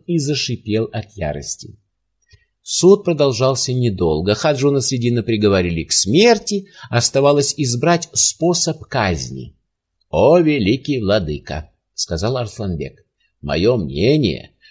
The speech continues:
что этого преступника необходимо посадить на кол, дабы он окончил жизнь свою в жесточайших мучениях".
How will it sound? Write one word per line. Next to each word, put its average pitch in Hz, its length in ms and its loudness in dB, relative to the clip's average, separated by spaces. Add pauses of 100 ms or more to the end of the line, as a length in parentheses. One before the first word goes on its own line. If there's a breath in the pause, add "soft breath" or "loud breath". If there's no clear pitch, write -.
что 78 300 -4
этого 139 480 4
преступника 170 1000 2
необходимо 131 800 0
посадить 147 600 -4
на 82 480 -2
кол, 85 400 -2 (180)
дабы 104 320 2
он 101 180 2
окончил 82 560 -6
жизнь 117 340 0
свою 147 400 0
в 95 40 -6
жесточайших 98 920 -4
мучениях". 65 720 -8